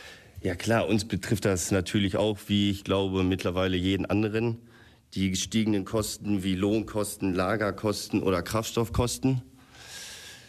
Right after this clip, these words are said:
Wir versuchen, vieles zu kompensieren oder mit Hilfe der Digitalisierung irgendwie aufzufangen. Aber dennoch sind wir auch nicht drum rumgekommen, das irgendwie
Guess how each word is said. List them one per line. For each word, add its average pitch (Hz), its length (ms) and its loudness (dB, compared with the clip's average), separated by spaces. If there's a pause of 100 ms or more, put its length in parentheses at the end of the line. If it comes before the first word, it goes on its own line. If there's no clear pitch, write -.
(360)
Wir 117 140 2
versuchen, 131 580 2
vieles 135 380 0
zu - 160 0
kompensieren 117 1040 0
oder 92 220 0
mit 92 160 0
Hilfe 104 300 0
der 92 120 0
Digitalisierung 98 1400 0 (340)
irgendwie 104 340 0
aufzufangen. 110 840 -2 (160)
Aber 90 240 2
dennoch 101 320 2
sind 90 280 0
wir 104 180 2
auch 98 60 0
nicht 98 240 0
drum 90 140 2
rumgekommen, 92 640 0 (220)
das 92 240 -2
irgendwie 98 680 2